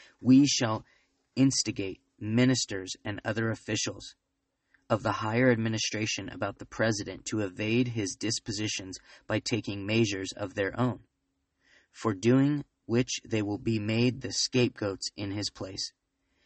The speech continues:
This part we especially recommend to be given to be played by the Senate, the Council of State, or the Council of Ministers,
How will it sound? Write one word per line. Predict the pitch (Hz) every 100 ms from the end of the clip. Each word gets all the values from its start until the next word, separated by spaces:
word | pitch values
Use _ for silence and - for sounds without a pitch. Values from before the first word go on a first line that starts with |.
| _ -
This | 120 139
part | - 139 143 -
we | 104
especially | 92 - 120 - 120 113
recommend | 107 107 107 101 101 98
to | -
be | 107
given | 104 110 113 113
to | -
be | 101
played | - - 104 107
by | 101
the | 98 95
Senate, | - 98 92 - _ - -
the | -
Council | - 117 113 107 98
of |
State, | - - 98 - _ _ _ -
or | 107
the | 101
Council | - 113 113 110
of | 104
Ministers, | 101 101 98 - - -